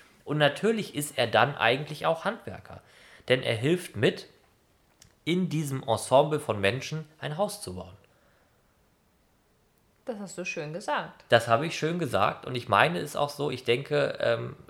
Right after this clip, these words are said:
Speaker 1: man muss aufhören, das alles immer nur so hochprofessionell zu sehen. Also natürlich gibt es professionellere Arbeiter als andere, aber Handwerk,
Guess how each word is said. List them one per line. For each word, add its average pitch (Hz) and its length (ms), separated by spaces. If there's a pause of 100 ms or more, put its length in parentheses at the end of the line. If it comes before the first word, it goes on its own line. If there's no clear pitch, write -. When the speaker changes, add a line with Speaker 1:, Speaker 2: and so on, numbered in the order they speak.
(100)
Speaker 1:
man 120 240
muss 180 240
aufhören, 147 680 (480)
das - 280
alles 156 340
immer 147 300
nur 139 200
so 120 220
hochprofessionell 143 840
zu - 180
sehen. 90 300
Also 101 260
natürlich 165 720
gibt 135 240
es 127 180
professionellere 123 1120 (240)
Arbeiter 123 640
als - 180
andere, 131 440
aber 101 240
Handwerk, 151 520